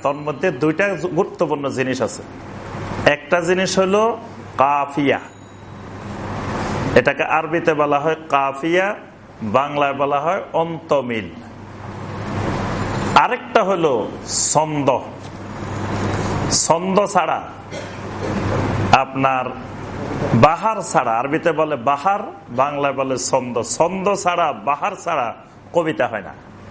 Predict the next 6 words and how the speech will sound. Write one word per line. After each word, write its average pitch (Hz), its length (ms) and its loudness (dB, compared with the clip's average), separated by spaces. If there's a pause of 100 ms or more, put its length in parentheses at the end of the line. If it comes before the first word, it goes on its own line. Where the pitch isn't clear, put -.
(1200)
তাহলে 139 200 6
একটা 156 380 2
বাহার 143 580 2
লাগে, 180 360 2
আর 135 280 0
একটা 160 480 -2